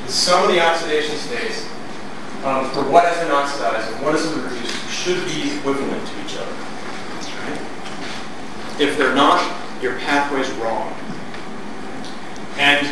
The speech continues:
you'd be amazed the number of people that propose fermentation pathways, and I sit there and look at the paper and I do this calculation, like, there's no way it can work like that,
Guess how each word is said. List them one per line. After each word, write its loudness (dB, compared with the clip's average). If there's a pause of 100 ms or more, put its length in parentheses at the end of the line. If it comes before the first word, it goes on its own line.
(140)
you'd -2
be 4
amazed 4
the 0
number 4
of 0
people -2
that 0
propose -2
fermentation -2
pathways, -4 (360)
and -4
I -4
sit -2
there 0
and -2
look -2
at -4
the -6
paper -2
and -2
I -4
do -4
this -2
calculation, -2
like, -4 (160)
there's -4 (120)
no 0 (120)
way 0
it -6
can -6
work -6
like -6
that, -6